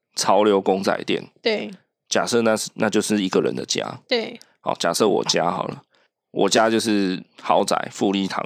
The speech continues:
Speaker 1: 皇，然后
Speaker 2: 对。
Speaker 1: 随便一，一个青花瓷放在地上都几十万起跳。
Speaker 2: 对。
Speaker 1: 然后你今天带伟伟来我家玩，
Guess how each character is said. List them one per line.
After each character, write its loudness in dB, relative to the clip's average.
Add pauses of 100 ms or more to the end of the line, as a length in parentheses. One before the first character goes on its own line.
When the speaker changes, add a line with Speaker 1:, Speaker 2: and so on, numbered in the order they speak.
Speaker 1:
皇， -6
然 0
后 2
Speaker 2:
对。 -6 (300)
Speaker 1:
随 0
便 2
一， 2
一 -4
个 4
青 2
花 6
瓷 -2
放 4
在 2
地 0
上 0
都 4
几 -6
十 -4
万 2
起 -4
跳。 -4
Speaker 2:
对。 -6 (340)
Speaker 1:
然 0
后 2
你 2 (120)
今 0
天 2
带 4
伟 2
伟 0
来 0
我 0
家 0
玩， -4